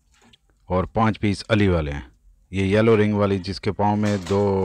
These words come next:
पाइप रिंग डली हुई है, ये फीमेल है बड़ी। एक भाई ने फरमाइश की थी तो उनको वीडियो दिखाई है,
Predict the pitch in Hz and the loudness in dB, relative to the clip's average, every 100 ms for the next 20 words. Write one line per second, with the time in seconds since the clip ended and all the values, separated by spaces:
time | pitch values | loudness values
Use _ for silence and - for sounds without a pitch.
0 | 90 82 - - 110 110 110 110 107 101 | -2 -6 -10 0 2 2 0 0 0 0
1 | 110 110 110 101 90 80 - 107 90 82 | 2 0 0 -2 -2 -6 -4 -2 0 -2
2 | 76 76 71 - - _ - - _ - | -6 -8 -8 -12 -20 _ -20 -20 _ -20
3 | - - - - - - - - 151 - | -20 -20 -20 -20 -20 -20 -20 -20 -20 -20
4 | _ - - - - - - - _ _ | _ -20 -20 -20 -20 -20 -20 -20 _ _
5 | - _ _ _ _ - 101 98 98 95 | -20 _ _ _ _ 2 2 4 2 4
6 | 107 110 110 104 95 92 110 - 113 107 | 4 4 2 0 0 2 0 0 -2 -2
7 | 110 113 113 _ _ _ _ _ _ _ | -2 -4 -6 _ _ _ _ _ _ _
8 | 90 90 87 90 85 104 104 98 92 104 | -8 -6 -4 -4 0 0 0 0 0 0
9 | 104 | -2